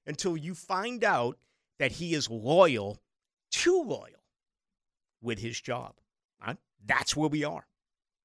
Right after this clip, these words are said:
Even with the firing of these nine coaches, I don't care if you're in a pool hall. I don't care if you're in a saloon or a salon. No one is gonna be, "Can you believe Doug Peterson? He just fired nine coaches." No!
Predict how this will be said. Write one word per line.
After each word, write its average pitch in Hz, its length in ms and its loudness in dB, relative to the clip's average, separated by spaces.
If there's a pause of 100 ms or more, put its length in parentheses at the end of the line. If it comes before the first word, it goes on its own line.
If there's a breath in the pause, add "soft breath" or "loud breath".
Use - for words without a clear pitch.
(480)
Even 220 320 0
with 254 160 0
the 196 80 0
firing 165 440 2
of 135 60 -2
these 131 200 -6
nine 131 220 -2
coaches, 185 500 0
I 170 100 6
don't 233 140 2
care 170 220 2
if 139 100 -2
you're 147 160 -2
in 123 60 -2
a 98 60 -8
pool 254 420 -6
hall. 226 460 -4 (420)
I 196 120 6
don't 220 140 2
care 202 180 4
if 180 120 2
you're 165 160 0
in 139 60 2
a 120 40 -4
saloon 185 680 2
or 151 100 2
a 120 40 -2
salon. 123 680 2 (720)
No 185 300 4
one 214 240 4
is 160 100 -4
gonna 165 140 -2
be, 139 80 -4
"Can - 240 -18
you 95 100 -8
believe 120 360 -6
Doug 107 220 -12
Peterson? 139 520 -16 (300)
He 185 120 -8
just 151 240 -4
fired 131 320 0
nine 113 280 -4
coaches." 151 520 -6
No! 381 680 2